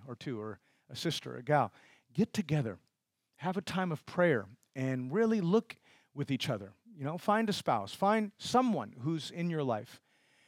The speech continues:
and, and, and have this honest conversation with each other. But also be prepared, right? There's something that goes into j-,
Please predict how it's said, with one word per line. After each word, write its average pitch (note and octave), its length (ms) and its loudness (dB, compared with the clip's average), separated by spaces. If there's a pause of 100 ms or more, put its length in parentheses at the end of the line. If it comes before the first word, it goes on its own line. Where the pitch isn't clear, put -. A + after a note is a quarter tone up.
(280)
and, D#3 300 2 (360)
and, F3 340 2
and F3+ 340 0
have A3 460 2
this F#3+ 280 4
honest E3+ 340 0
conversation C3+ 640 -2
with A#2+ 140 -8
each A#2+ 160 -6
other. G#2 220 -6 (460)
But G#3 220 2
also B3+ 380 8
be F#3+ 260 6
prepared, G#3+ 640 4 (400)
right? E3 240 0 (260)
There's F3 180 4
something C4 340 4
that G#3+ 160 4
goes G#3 260 6
into G3 240 4
j-, C3+ 100 -10